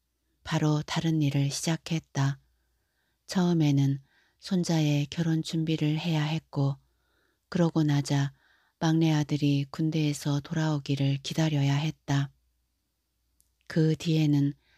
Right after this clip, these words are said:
새 오두막을 짓기 시작했다. 어느 휴일 두 노인은 집 밖에서 만나 목재더미에 걸터 앉아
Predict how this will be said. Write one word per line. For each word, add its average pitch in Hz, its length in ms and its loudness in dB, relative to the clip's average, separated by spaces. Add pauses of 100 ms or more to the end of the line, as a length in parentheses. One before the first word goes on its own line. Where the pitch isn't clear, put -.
새 165 340 0
오두막을 147 600 0
짓기 139 400 -4
시작했다. 143 920 -4 (1080)
어느 151 380 4
휴일 147 500 0 (500)
두 156 240 2
노인은 147 560 4 (360)
집 - 260 -4
밖에서 165 520 -2
만나 139 520 2 (480)
목재더미에 147 920 0
걸터 156 340 -4
앉아 143 520 -2